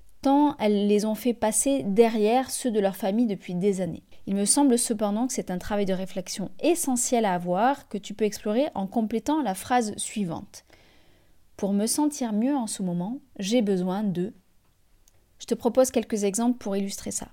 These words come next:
Pour me sentir mieux en ce moment, j'aurais besoin de quelques jours de repos sans les enfants. J'aurais besoin d'avoir du temps pour reprendre la formation que j'ai commencée. J'aurais besoin d'envisager sérieusement une reconversion. J'aurais besoin que mon mari se saisisse de davantage de charge mentale.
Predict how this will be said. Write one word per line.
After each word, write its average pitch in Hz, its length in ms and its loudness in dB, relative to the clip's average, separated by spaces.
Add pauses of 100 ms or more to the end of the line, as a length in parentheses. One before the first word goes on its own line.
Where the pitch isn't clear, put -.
(760)
Pour 196 120 0
me 196 120 2
sentir 202 420 0
mieux 220 140 0
en 302 40 2
ce 294 140 -2
moment, 190 320 0
j'aurais 208 240 0
besoin 196 540 2
de 175 420 0
quelques 202 300 4
jours 240 200 2
de 240 100 4
repos 220 500 2
sans - 180 -10
les 180 180 -4
enfants. 226 380 -6 (540)
J'aurais 247 260 4
besoin 269 300 4
d'avoir 233 260 4
du 233 140 0
temps 240 400 0
pour 214 160 -2
reprendre 220 400 0
la 196 100 -2
formation 202 480 -4
que 240 80 -6
j'ai 196 160 -4
commencée. 208 560 -8 (220)
J'aurais 202 260 0
besoin 214 320 2
d'envisager 202 640 0
sérieusement 226 640 2
une 220 80 -4
reconversion. 196 580 -8 (540)
J'aurais 277 240 6
besoin 269 320 4
que 302 80 -2
mon 220 180 0
mari 233 280 0
se 233 180 -4
saisisse 247 480 -2
de 208 100 2
davantage 208 600 2
de 208 80 -8
charge 190 260 -8
mentale. 180 380 -10